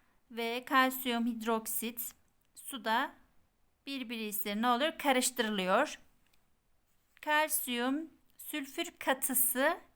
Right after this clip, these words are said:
çöktü. Yani biz buna çökelek diyeceğiz. İki tane K O H da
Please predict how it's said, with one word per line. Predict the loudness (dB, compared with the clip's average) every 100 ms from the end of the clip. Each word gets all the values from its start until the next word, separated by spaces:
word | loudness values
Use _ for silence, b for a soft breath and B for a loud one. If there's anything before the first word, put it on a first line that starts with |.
| _ _ -8
çöktü. | 0 0 -2 -6
Yani | 2 4 4 2
biz | -2 0
buna | 0 0
çökelek | 0 0 0 0 0 -4
diyeceğiz. | -10 -10 -6 -2 -2 -2 -6 -8 -12 _ _ _ _ _ _ _ b b b b b b
İki | -10 -8 2
tane | 6 6 4 0
K | 6 8 10 10
O | 8
H | 8 6 4 2
da | 4 6 6